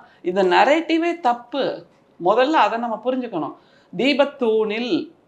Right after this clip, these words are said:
எப்போதும் விளக்கேற்றுகின்ற அந்த இடத்தில், நூற்றாண்டுகளாக விளக்கு-, விளக்கேற்றுகின்ற அந்த இடத்தில் நம்முடைய முதல்வரின்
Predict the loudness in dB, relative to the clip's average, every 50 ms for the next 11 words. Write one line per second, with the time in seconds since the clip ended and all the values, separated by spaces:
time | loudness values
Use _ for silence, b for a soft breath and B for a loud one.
0 | _ _ _ _ _ -2 0 0 0 2 4 6 8 8 8 6 4 2 0 0
1 | 0 0 -2 -2 -4 -6 -6 -6 -8 -8 -8 -6 -4 0 2 2 2 2 0 -2
2 | -4 -2 -2 -4 -4 -4 -4 -4 -4 -2 -2 -4 -4 -6 -8 _ -10 -6 -4 -4
3 | -2 0 2 2 4 2 2 0 -4 -6 -2 -2 -2 0 -2 -2 -4 -4 -4 -4
4 | -6 -6 -8 -10 -6 -6 -6 -6 -4 -2 -4 -4 -4 -6 -8 -8 -4 0 2 2
5 | 2 2 0 -2 -2 -2 -4 -4 -4 -4 -4 -4 -2 -2 -4 -4 -4 -6 -6 -4
6 | -4 -4 -4 -6 -6 -6 -6 -6 -6 -6 -6 -6 -6 -6 -6 -6 -8 -12